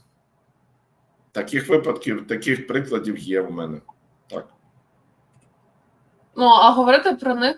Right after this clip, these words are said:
Speaker 2: е, ви не можете, так? Я, наскільки я розумію.
Speaker 1: Ну як? Ну, звичайно, не, не можна ж називати. Ну, ми, можна сказати так. Це явище присутнє,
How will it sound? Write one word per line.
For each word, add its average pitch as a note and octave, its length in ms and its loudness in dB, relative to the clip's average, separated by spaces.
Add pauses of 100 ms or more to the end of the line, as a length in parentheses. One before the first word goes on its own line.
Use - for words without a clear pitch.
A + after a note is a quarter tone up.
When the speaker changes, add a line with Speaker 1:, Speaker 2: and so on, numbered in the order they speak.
(140)
Speaker 2:
е, A3 400 0
ви G#3+ 200 -8 (340)
не G#3+ 100 -8
можете, F3+ 560 -8
так? A#3 240 -10
Я, F#3+ 200 -14
наскільки F#3+ 400 -20
я F#3 80 -10
розумію. F#3+ 580 -20 (1080)
Speaker 1:
Ну D#3 80 2
як? D3+ 300 4
Ну, C#3 120 -2
звичайно, D3+ 500 2
не, A#2 380 -2
не A#2 140 -2
можна B2+ 300 -4
ж - 140 -10
називати. F#2 760 -4 (200)
Ну, B2+ 280 -2
ми, B2 480 2
можна F3 300 2
сказати C#3+ 460 -2
так. - 340 -4 (220)
Це F3 200 -2
явище D#3+ 480 6
присутнє, A2 680 -8